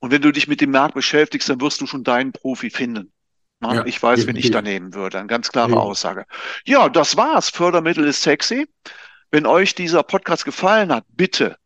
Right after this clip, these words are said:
Speaker 1: liked ihn, abonniert ihn und sobald der Link da ist, diese Folge, teilt diesen Link wie blöd. Auch an eure Steuerberater, auch an eure Banker. Die sollen sich auch mit dem Thema beschäftigen. Die muss
Speaker 2: Ja.
Speaker 1: man auch im Schutz nehmen. Die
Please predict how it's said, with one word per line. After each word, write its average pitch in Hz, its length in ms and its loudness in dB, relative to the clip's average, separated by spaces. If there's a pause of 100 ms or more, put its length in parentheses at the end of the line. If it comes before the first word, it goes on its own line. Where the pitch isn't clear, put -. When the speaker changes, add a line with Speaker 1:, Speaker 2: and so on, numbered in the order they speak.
(120)
Speaker 1:
liked 117 500 2
ihn, 190 380 -6 (240)
abonniert 143 600 -2
ihn 175 260 -6
und 139 180 -10
sobald 139 300 0
der 131 80 0
Link 165 320 -4
da 160 260 4
ist, - 220 -6
diese 127 240 -4
Folge, 156 500 0 (800)
teilt 151 560 2
diesen 151 360 -8
Link 139 360 -4
wie 139 160 -6
blöd. 143 480 0 (480)
Auch 196 200 4
an 226 120 0
eure 208 180 -2
Steuerberater, 190 640 0
auch 175 100 0
an 170 160 0
eure 180 220 -2
Banker. 196 340 -2
Die 117 120 -2
sollen 180 280 0
sich 170 220 -6
auch - 180 -4
mit 202 140 -8
dem 135 100 0
Thema 127 320 0
beschäftigen. 117 600 -4
Die 143 120 -2
muss 143 160 -10
Speaker 2:
Ja. - 80 -2
Speaker 1:
man 139 80 -2
auch 143 80 -2
im 135 100 -6
Schutz - 320 -6
nehmen. 160 140 -4
Die 139 160 -10